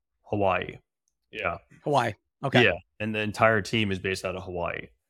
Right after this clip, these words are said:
Speaker 1: So these are guys that I'm very focused on, like, very good competitive advantage, digging your hole two inches wide and ten feet deep. And that's exactly what they're doing. And I think even though we're in a high inflation period right now,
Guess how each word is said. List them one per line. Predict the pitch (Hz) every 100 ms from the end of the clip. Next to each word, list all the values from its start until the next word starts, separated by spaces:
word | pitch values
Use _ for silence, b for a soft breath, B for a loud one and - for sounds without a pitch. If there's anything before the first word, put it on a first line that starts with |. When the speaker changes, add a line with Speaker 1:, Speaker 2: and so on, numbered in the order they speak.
| _ _ _
Speaker 1:
So | -
these | 110 117
are |
guys | 117 110 101 95 95 -
that | 98 95 107
I'm | 110
very | 104 107 104
focused | 104 101 95
on, | 98 90
like, | 90 87 _ _ _ _ _ _ _ _ _ _
very | - 107 104
good | 101 95
competitive | 104 101 101 95
advantage, | 92 95 92 - _ _
digging | 110 104
your | 101
hole | 92 101
two | 92 - 104
inches | 92 92
wide | 98 95 92
and | 92
ten | - 95
feet | 98 98
deep. | 101 117 _ _ _ _
And | 110
that's | 107 95
exactly | 95 98 95 -
what | 87
they're | 87
doing. | - 87 _ _ _ _ _ _
And | - 104 98 95
I | 95 101
think | 104 95
even | 110 104 107
though | 104 101 95
we're | 95 98
in | 95
a | 90
high | - 98
inflation | 98 - 104 95 98 92 _ _
period | 107 101
right | 98 95
now, | 98 98 135